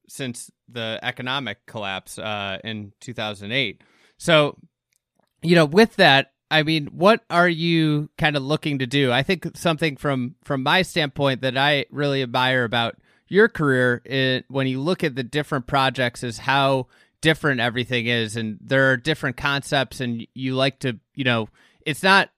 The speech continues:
"Hey, we're just gonna build this, this golf course, and we've, we did this before and it worked really well, so let's keep doing that." It's, "Hey, we have new concepts, uh,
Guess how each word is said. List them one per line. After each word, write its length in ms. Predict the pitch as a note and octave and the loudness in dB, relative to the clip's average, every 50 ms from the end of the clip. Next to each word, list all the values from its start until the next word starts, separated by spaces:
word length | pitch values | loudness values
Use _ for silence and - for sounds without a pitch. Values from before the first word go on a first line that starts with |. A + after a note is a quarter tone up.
| _ - | _ -4
"Hey, 240 | C#3+ D#3+ F#3 F3 E3+ | 0 4 4 4 4
we're 220 | D#3 C#3+ E3 E3+ | 2 0 -2 -2
just 180 | E3 F3+ E3+ - | 0 -2 -2 -2
gonna 180 | - F#3 D#3+ D3 | -4 -4 -4 -4
build 480 | C3 - E3 D#3+ D#3+ D#3 D3+ C#3+ C3+ _ _ _ _ _ _ _ _ | -4 -4 -2 -2 0 0 -2 -4 -8 _ _ _ _ _ _ _ _
this, 360 | - C3+ D3+ D3 - - - - _ | -8 -4 -4 -4 -4 -6 -12 -18 _
this 240 | - - D3+ C#3+ - | -10 -6 -6 -6 -4
golf 320 | - D#3+ D3+ D3+ D3+ - - | -2 2 2 2 2 0 -2
course, 340 | - D#3 D3+ D3 C#3 - | -2 -2 0 -2 -2 -2
and 280 | - C#3+ C3 C3 B2+ - | -4 -4 -4 -4 -6 -4
we've, 200 | D3+ D3+ D3+ C#3 _ _ _ _ | -2 -2 -2 -2 _ _ _ _
we 160 | - D3+ D3+ | -8 -6 -6
did 240 | C#3+ - F3 F#3 D3 | -4 -2 -2 -2 -2
this 180 | F3+ F#3 D#3 - | -2 -4 -4 -6
before 540 | - D#3+ C#3 - D#3+ E3 D#3+ D#3 D#3 D3 | -10 -12 -10 -6 -4 -2 -2 0 0 0
and 100 | C#3+ C#3+ | -2 -2
it 140 | C#3+ B2+ - | -4 -6 -6
worked 280 | D3 D3 D#3+ D#3 - - | -6 -6 -6 -6 -6 -6
really 240 | D#3 D3+ D3 C#3+ C#3+ | -4 -4 -2 -2 -2
well, 300 | C3 D3 C#3+ C#3 C#3 C3+ | 0 2 2 2 2 0
so 240 | - - C#3+ C#3 | -2 -4 -4 -4
let's 260 | C3 C3 C3+ C#3 - - | -4 -4 -4 -6 -6 -8
keep 240 | - E3 D3 - | -8 -8 -8 -6
doing 280 | - D3 D3 C#3+ C3+ C3 | -6 -6 -4 -4 -2 0
that." 340 | C3+ C#3+ D3 C3+ B2+ - - | 2 4 4 4 2 0 -2
It's, 320 | - C#3 C#3 B2 - - - _ _ _ _ _ | -6 -8 -6 -8 -10 -18 -18 _ _ _ _ _
"Hey, 180 | - E3+ F3+ F3 | 2 2 4 4
we 160 | D#3+ E3 F3 | 4 4 4
have 220 | F3 E3 C#3+ C#3+ | 4 4 2 0
new 180 | E3+ F3+ F#3+ F#3 | 2 2 2 2
concepts, 720 | - - E3+ D#3 D#3 D3 - - C#3+ B2 A2+ - - - | 2 0 0 2 2 0 -2 -2 -2 -2 -2 -4 -8 -8
uh, 320 | C#3 F2 B2+ B2+ B2 B2 | -6 -4 -2 0 0 -2